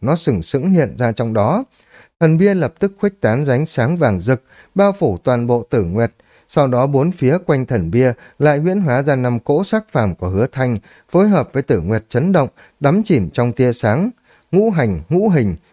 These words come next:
riêng phần mình đều cực kỳ quỷ dị. Nếu như đặt bên ngoài mà có tu sĩ nhìn thấy, tất nhiên sẽ tương tự như khi Hứa Thanh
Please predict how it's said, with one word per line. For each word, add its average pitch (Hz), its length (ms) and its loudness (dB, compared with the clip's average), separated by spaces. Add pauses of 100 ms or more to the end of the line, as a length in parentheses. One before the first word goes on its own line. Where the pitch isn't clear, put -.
riêng 196 220 2
phần 127 260 -2
mình 107 220 0
đều 107 180 0
cực - 280 -6
kỳ 127 140 2
quỷ 104 260 -2
dị. 123 220 0 (680)
Nếu 175 140 4
như 220 140 2
đặt 165 240 -2
bên 190 200 0
ngoài 127 200 0
mà 110 160 -2 (120)
có 147 80 0
tu 143 200 0
sĩ 165 180 0
nhìn 139 320 2
thấy, 165 320 0 (240)
tất 180 180 0
nhiên 147 240 2
sẽ 139 200 -2
tương 135 260 0
tự 127 240 -2
như 135 220 0
khi 131 240 0
Hứa 117 160 0
Thanh 127 280 -2